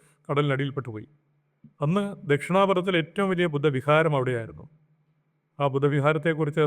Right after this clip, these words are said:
സന്ദേശകാവ്യങ്ങളിലുമൊക്കെ പറയുന്നത്, മൂഷകവംശത്തിലൊക്കെ പറയുന്നത്, പതിനൊന്നാം നൂറ്റാണ്ടിൽ എഴുതിയ അതുലൻ്റെ മൂഷകവംശത്തിൽ പറയുന്നുണ്ട്. അതിൻ്റെ, ഏഹ്, പ്രാസാദാഗ്രങ്ങൾ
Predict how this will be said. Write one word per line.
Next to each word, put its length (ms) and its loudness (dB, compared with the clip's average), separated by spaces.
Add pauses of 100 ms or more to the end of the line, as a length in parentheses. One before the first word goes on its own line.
സന്ദേശകാവ്യങ്ങളിലുമൊക്കെ 1040 0 (600)
പറയുന്നത്, 360 0 (120)
മൂഷകവംശത്തിലൊക്കെ 840 -2
പറയുന്നത്, 360 -4 (720)
പതിനൊന്നാം 340 2
നൂറ്റാണ്ടിൽ 420 2
എഴുതിയ 220 0
അതുലൻ്റെ 400 2
മൂഷകവംശത്തിൽ 680 -2
പറയുന്നുണ്ട്. 400 -4 (600)
അതിൻ്റെ, 280 0 (680)
ഏഹ്, 220 2 (100)
പ്രാസാദാഗ്രങ്ങൾ 840 4